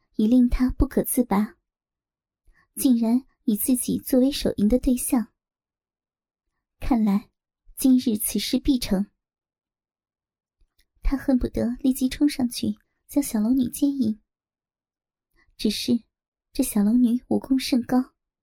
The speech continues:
万一此女后悔起来，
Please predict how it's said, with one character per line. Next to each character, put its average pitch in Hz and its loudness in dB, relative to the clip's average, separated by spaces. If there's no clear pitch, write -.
万 254 4
一 254 6
此 254 0
女 262 0
后 - -2
悔 277 -2
起 - -4
来， 196 -4